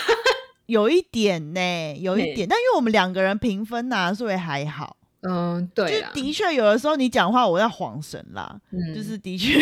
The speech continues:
Speaker 1: 嗯。
Speaker 2: <laughs> 那可能我讲话的时候你也在晃神啊，
Speaker 1: 对。
Speaker 2: 这样。
Speaker 1: <laughs>
Speaker 2: 对。
Speaker 1: 但，但我在想说，会不会以听众来讲，他们也不会觉得我们两个在平分，他们就觉得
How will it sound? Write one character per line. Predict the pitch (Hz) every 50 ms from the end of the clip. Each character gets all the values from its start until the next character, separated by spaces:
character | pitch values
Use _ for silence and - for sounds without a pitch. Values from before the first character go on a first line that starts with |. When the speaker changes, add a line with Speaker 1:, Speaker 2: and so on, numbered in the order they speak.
| - 349 415 381 - 294 269 - _ - _ - - -
Speaker 1:
嗯。 | - 170 165 156 160 - 180 190 - - - -
Speaker 2:
<laughs> | _ - - - - - -
那 | 349
可 | 320 262
能 | 262 262
我 | 262 269
讲 | 262 262 233 - 226
话 | 247 226 214
的 |
时 | 208 226
候 | 214
你 | 208 208
也 | 185
在 | 151 175
晃 | 185 147 170 156 - -
神 | 143 - - -
啊， |
Speaker 1:
对。 | 190 160 135 156 180 208
Speaker 2:
这 | 214 -
样。 | - - - - - - 320 349 330 339 - -
Speaker 1:
<laughs> | 392 - 440 453 453 - - - - - _ -
Speaker 2:
对。 | 247 233 - - - 523 679 740 784 880 - 539 605 698 762 453 523 539 622 - - 659 - - - - - - -
Speaker 1:
但， | 370 381 392 381 - 285 - -
但 | - 392 403
我 | 339 226 190
在 | 208 247 294
想 | - 226 185 165 170
说， | 175 214 196 202 220
会 | 233 233
不 | 202 220
会 | 226 233 220 202 202 202 - _ _ _ _ _ _
以 | - - - - 165 160
听 | - 202 202 196 196
众 | 202 196 185
来 | 175 160 160
讲， | - 147 - 170
他 | 180
们 | 180 180 165
也 | 151 147 135
不 | - 147 156
会 | 165 175 165
觉 | 160 - 127 104 95
得 | 110 110
我 | 104
们 | 104
两 | 110 95 80 67
个 | -
在 | 160 160 151
平 | - - - -
分， | - - 110 170
他 | 185 180
们 | 175 165
就 | 165 165
觉 | 151 - 143 113 104
得 | - - 110 - 156